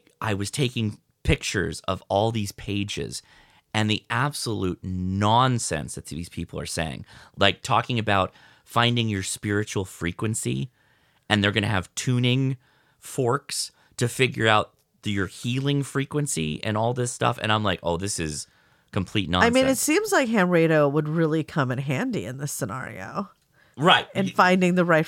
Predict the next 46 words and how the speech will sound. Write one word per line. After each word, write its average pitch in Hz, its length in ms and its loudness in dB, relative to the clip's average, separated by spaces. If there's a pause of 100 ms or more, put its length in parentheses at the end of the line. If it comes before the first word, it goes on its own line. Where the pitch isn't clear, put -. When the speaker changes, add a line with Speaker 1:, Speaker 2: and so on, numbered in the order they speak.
Speaker 1:
I, 147 180 4
I'm 160 100 2
gonna 156 140 4
bring 139 240 6
a 127 40 6
Speaker 2:
frequencies. 120 440 4
Speaker 1:
Baofeng, 82 220 4
and 90 100 4
I'm 104 80 2
gonna 117 120 2
figure 95 320 0
out 73 120 2
what - 160 -6
your, 85 220 0
what 85 200 -6
your 78 80 -6
healing 78 340 -4
frequency 71 540 -6
is 73 140 -4
real 87 160 0
fast. 76 480 -6
Speaker 2:
Yeah. 180 400 -6 (240)
Speaker 1:
Just 98 200 -2
gotta 98 200 4
put - 320 0
the 101 120 8
antenna 98 440 2
where 95 160 2
the 80 100 0
sun 107 260 2
don't 80 200 0
shine, 85 420 0
and 78 140 -2
then 82 120 -2
we're 78 80 -4
gonna 80 200 -4
figure 104 380 -2
out 92 180 4
what 90 180 -2
you 80 100 -6
resonate 90 540 4 (100)
on. 73 160 -2
Speaker 2:
<laughs> - 220 -2
Speaker 1:
All 85 140 -2
right, 98 240 2
Pilgrim? 110 460 0